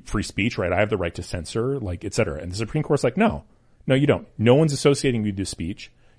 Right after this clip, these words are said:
You have the ability to say what you wanna say. Um, and as a result,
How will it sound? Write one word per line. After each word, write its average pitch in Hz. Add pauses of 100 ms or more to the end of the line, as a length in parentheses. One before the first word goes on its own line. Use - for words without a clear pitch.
You 117
have 123
the 123
ability 120
to 104
say 120
what 110
you 110
wanna 117
say. 80 (560)
Um, 92 (400)
and 101 (280)
as 107
a 107
result, 135